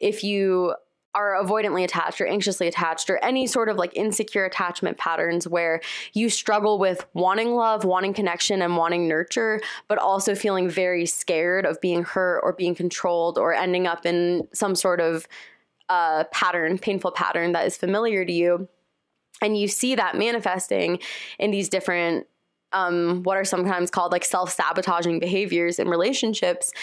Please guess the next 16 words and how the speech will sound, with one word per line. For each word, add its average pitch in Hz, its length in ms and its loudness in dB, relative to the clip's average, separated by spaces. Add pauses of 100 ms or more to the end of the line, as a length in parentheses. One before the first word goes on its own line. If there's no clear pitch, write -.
(400)
I 220 120 0
think 262 140 0
it 220 80 -2
can 226 100 0
be 208 60 2
really 208 160 2
helpful 196 480 0 (120)
to 180 420 0
understand, 202 480 0
like, 180 100 -2
those 208 160 0
aren't - 260 -2
actually 196 360 0
self-sab-, 175 580 -2
self-sabotaging 190 960 0
behaviors. 165 640 0